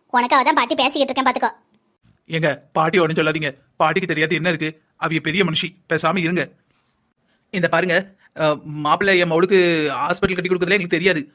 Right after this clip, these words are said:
Speaker 2: அப்படியே தெரிஞ்சாலும் புருஷன் முன்னாடி விவகாரத்துல நாங்க எப்படி தலையிட முடியும்? அது அவங்க ரெண்டு பேரும் சம்மந்தப்பட்ட விஷயம்.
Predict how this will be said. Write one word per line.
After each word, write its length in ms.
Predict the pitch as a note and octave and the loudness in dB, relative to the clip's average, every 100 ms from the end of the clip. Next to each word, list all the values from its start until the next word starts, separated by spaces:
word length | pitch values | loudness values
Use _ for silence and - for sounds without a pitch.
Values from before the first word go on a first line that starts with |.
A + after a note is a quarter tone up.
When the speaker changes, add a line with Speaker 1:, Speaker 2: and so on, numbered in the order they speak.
| _ - | _ -6
Speaker 2:
அப்படியே 320 | D#3 F3+ G3+ | -4 -2 -2
தெரிஞ்சாலும் 460 | E3+ F#3 F#3 A3+ F3+ - | 0 0 0 -2 -6 -8
புருஷன் 280 | E3+ A#3+ | -2 0
முன்னாடி 180 | G3+ F#3+ | 2 2
விவகாரத்துல 440 | F#3 G3 G#3 F#3+ - | 2 2 0 0 0
நாங்க 260 | D#3 G#3 | 0 0
எப்படி 140 | F#3 G3+ | -2 -2
தலையிட 180 | F3 F#3+ | 0 0
முடியும்? 300 | F#3 F3+ - _ - | 2 -2 -4 _ -6
அது 400 | D#3+ F3 G3 D#3 | -2 2 0 0
அவங்க 240 | D#3 F3+ | -2 -2
ரெண்டு 160 | E3+ F3+ | -2 0
பேரும் 140 | G#3+ | 0
சம்மந்தப்பட்ட 340 | G3 F#3+ F3+ E3+ | 0 -2 -2 -2
விஷயம். 240 | F3+ E3 | -2 -4